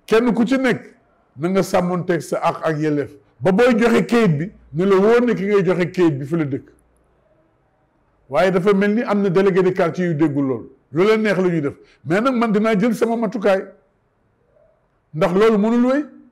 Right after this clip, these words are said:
Délégué de quartier dafa war tëddee njaaxaanaay. Buy joxe kayit, mu joxe kayit yu wér, yu wóor. Même bu mënul dox ba gis, mais mu laaj sax borom kër gi nga dëkk fan la, kan moo fa dëkk, yaa kenn.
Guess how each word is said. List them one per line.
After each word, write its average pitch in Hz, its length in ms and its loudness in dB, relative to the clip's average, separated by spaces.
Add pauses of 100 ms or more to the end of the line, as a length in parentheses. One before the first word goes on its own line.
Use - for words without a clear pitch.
(320)
Délégué 226 440 2
de 214 100 2
quartier 202 360 2
dafa 180 160 2
war 196 200 2
tëddee 170 240 0
njaaxaanaay. 151 720 -2 (800)
Buy 214 260 2
joxe 214 300 2
kayit, 220 240 2
mu 170 220 0
joxe 180 260 0
kayit 185 280 0
yu 165 200 2
wér, 202 220 4
yu 175 100 2
wóor. 190 440 2 (760)
Même 254 300 0
bu 247 60 0
mënul 247 280 2
dox 185 180 2
ba 214 180 2
gis, 233 340 0 (840)
mais 156 160 -2
mu 196 140 2
laaj 233 280 2
sax 214 160 0
borom 214 280 2
kër 220 160 0
gi 208 120 2
nga 214 80 2
dëkk 185 360 -2
fan 226 220 0
la, 370 120 0 (680)
kan 214 160 2
moo 247 140 2
fa 226 100 0
dëkk, 247 200 0
yaa 220 200 4
kenn. 262 180 0